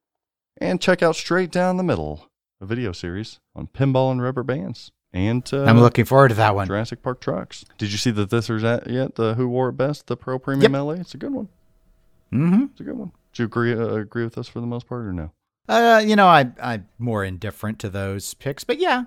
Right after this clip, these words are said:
Speaker 2: I,
Speaker 1: Okay.
Speaker 2: you had good arguments.
Speaker 1: Okay. T P N last week, we had that free play pinball podcast with Dwight Sullivan. Had a bunch of streams as well.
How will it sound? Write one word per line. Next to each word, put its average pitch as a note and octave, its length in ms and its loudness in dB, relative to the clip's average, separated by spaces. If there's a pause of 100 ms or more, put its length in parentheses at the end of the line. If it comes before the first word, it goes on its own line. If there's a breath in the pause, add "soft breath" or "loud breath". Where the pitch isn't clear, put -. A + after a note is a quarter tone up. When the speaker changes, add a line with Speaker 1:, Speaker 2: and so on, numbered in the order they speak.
Speaker 2:
I, B3+ 120 -8
Speaker 1:
Okay. D3+ 340 -8
Speaker 2:
you G3+ 140 4
had G3 120 8
good C#3+ 120 2
arguments. A2+ 460 -2
Speaker 1:
Okay. - 280 -20 (680)
T D3+ 140 0
P D#3+ 120 0
N - 100 4
last A2+ 480 2
week, F#2 360 -6
we G#2 160 -6
had G2 160 -2
that F2 120 -6
free G#2+ 200 -6
play G#2 220 -4
pinball F#2+ 420 -6
podcast G2 600 -6
with F#2 240 -6
Dwight D2+ 340 -8
Sullivan. A#2 520 -6 (580)
Had E2+ 100 -12
a D#2+ 40 -10
bunch D#2+ 240 -6
of - 80 -14
streams G#2 520 -2
as G#2+ 180 -8
well. G2 540 -4